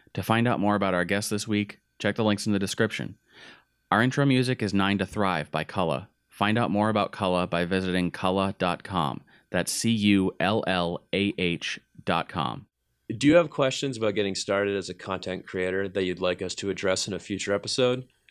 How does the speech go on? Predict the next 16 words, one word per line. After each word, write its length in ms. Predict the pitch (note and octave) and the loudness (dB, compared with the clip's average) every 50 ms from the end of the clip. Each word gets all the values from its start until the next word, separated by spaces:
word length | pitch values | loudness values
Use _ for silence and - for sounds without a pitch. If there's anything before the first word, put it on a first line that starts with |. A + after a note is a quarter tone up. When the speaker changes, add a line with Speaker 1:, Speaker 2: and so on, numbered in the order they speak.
| _ | _
Speaker 2:
Send 280 | - - - A#2 A#2 A#2 | -6 -2 2 2 2 2
us 120 | A2+ - | 2 0
an 60 | A2+ A2 | -2 0
email 400 | A2+ A2+ A#2 B2 B2 B2+ B2+ - | 0 0 2 2 2 2 0 0
at 160 | - F#2 F2 | 0 -2 -2
yeah 300 | F2+ G2 G2 G2+ G2+ G2+ | 0 0 2 2 2 0
dude 260 | F#2+ G#2 G2+ G2 G2+ | -2 -2 -4 -4 -4
gamers 500 | G#2 G2+ G2 G2+ G#2+ G#2+ G#2+ G#2 - - | -4 -2 -2 -2 -2 -2 -4 -4 -4 -4
at 120 | F#2 F#2 | -4 -4
gmail 360 | F2 - G2+ G2+ G2+ G#2 G#2 G2+ | -4 -4 -4 -2 -2 -2 -2 0
dot 180 | G#2 G2+ G2 - | 0 0 -2 -2
com 360 | - B2 A#2+ A#2+ B2+ C3 B2+ | -2 0 2 2 2 2 0
with 100 | G2 F2+ | -4 -6
the 80 | - - | -4 -4
subject 360 | - - F2+ F2 F#2+ F#2+ - | -2 -2 -2 -4 -6 -6 -4
line, 300 | F#2+ F#2+ F#2 F#2 F2+ | -2 -2 -2 -2 -4